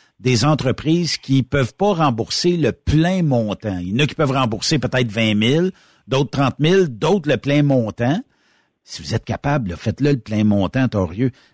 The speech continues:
Mais, euh, si vous êtes incapable, on va te dire une affaire, euh, je sais pas, là, tu sais, à du dix, douze, treize pour cent, là,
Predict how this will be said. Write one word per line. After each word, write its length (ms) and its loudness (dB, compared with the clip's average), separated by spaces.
Mais, 380 4
euh, 160 4
si 200 -2
vous 120 -4
êtes 220 -2
incapable, 920 -2
on 40 -16
va 40 -16
te 60 -20
dire 200 -2
une 140 0
affaire, 480 0
euh, 320 0
je 120 0
sais 180 2
pas, 200 2
là, 160 2
tu 100 -6
sais, 140 2
à 60 2
du 160 -8
dix, 320 0
douze, 300 0
treize 340 0
pour 180 -4
cent, 320 -2
là, 320 2